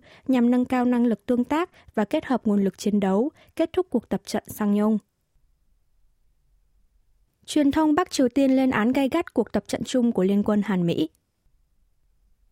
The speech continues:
Báo Lao động, cơ quan ngôn luận của Đảng Lao động Bắc Triều Tiên, ngày hai mươi chín tháng ba đăng tải bài viết có tựa đề "Tuyệt đối không dung thứ kẻ thù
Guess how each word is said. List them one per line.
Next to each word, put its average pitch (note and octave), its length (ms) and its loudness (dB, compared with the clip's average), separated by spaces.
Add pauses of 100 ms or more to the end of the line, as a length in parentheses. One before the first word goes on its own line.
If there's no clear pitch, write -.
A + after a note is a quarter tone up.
(500)
Báo B3+ 160 0
Lao D4+ 180 2
động, C#4+ 180 2 (120)
cơ C#4 180 0
quan C4 200 2
ngôn B3+ 140 2
luận B3 240 0
của F#3 120 -2
Đảng E3+ 180 -2
Lao F#3+ 160 0
động G#3 200 -2
Bắc C4+ 160 -4
Triều G#3 180 -2
Tiên, A#3+ 320 0 (240)
ngày A#3 140 2
hai B3+ 120 2
mươi C4+ 120 2
chín A#3+ 240 0
tháng A#3 200 0
ba B3 200 0
đăng A#3 200 0
tải - 160 -4
bài F3 260 0
viết C#4 220 -2
có A#3 100 -2
tựa - 180 -2
đề F#3+ 300 2 (340)
"Tuyệt B3+ 180 2
đối A3 240 2
không C4 240 0
dung A#3+ 220 0
thứ A3 260 0
kẻ G#3+ 140 -2
thù G3+ 380 0